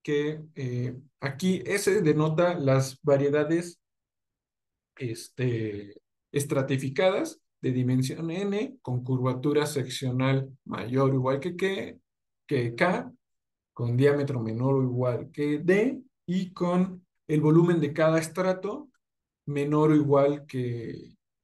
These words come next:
eh, que V cero o V uno y así sucesivamente hasta V N, ¿sí? Y entonces esta clase es una clase precompacta en las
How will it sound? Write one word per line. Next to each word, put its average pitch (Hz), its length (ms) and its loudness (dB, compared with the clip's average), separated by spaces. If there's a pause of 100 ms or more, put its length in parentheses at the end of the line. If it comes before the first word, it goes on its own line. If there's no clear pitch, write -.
(880)
eh, - 320 -20
que 123 380 -2
V 143 260 4
cero 170 460 4
o 151 180 4
V 135 160 0
uno 151 340 -2
y 131 60 -2
así 131 240 -6
sucesivamente 131 680 -2
hasta - 200 -8
V 127 360 -4
N, - 140 -18 (680)
¿sí? - 320 -6 (340)
Y 151 120 0
entonces 170 400 2
esta 190 320 0
clase 233 500 -2 (1040)
es 160 160 -4
una 151 300 0
clase 143 320 0
precompacta 165 920 -4 (600)
en 117 340 -6
las 113 360 -4